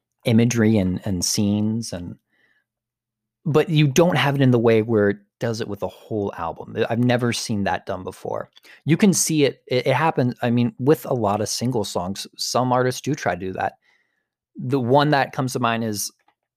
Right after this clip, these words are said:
like, Payphone by Maroon five. That video, that music video, and I'm not calling it a movie 'cause it really isn't. You could call it a short movie maybe, but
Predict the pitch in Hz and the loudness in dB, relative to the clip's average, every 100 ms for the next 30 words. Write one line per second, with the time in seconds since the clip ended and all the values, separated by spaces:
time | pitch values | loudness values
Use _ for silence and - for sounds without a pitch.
0 | _ 127 110 - 156 139 - 95 - - | _ -8 -8 -4 -2 -2 -4 -8 -8 -4
1 | 101 101 110 110 - 90 98 107 _ _ | -2 0 -2 -2 -4 -6 -8 -16 _ _
2 | _ _ _ - - - - _ _ _ | _ _ _ -2 0 0 -6 _ _ _
3 | _ _ - 127 120 175 120 92 107 135 | _ _ -14 -6 0 2 2 2 0 2
4 | 143 175 139 123 117 101 90 90 - _ | 4 4 2 -2 -6 -6 -6 -8 -12 _
5 | _ _ _ 117 131 156 - 160 120 110 | _ _ _ -4 -2 0 0 2 2 2
6 | 110 110 110 98 - 131 147 131 120 185 | 0 -2 -6 -8 -4 2 2 2 -2 -2
7 | 220 190 117 - 127 135 101 101 95 95 | 2 2 2 0 -2 -2 -6 -6 -6 -4
8 | 104 104 - | -2 -2 -4